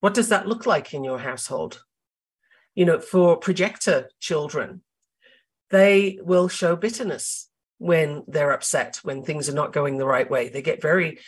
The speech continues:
snarky and sarcastic about it. Again, a parent can see that as a challenge. You know, "Don't you smart mouth me. What? And, you know, what does that mean?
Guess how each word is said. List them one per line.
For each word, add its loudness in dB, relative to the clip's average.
snarky 0
and -2
sarcastic 0
about -10
it. -12
Again, 2
a -8
parent 0
can -4
see 2
that 4
as -4
a -16
challenge. -2
You -8
know, -4
"Don't -2
you -4
smart -4
mouth -4
me. 0
What? 4
And, 6
you 2
know, 4
what 2
does 2
that -2
mean? -4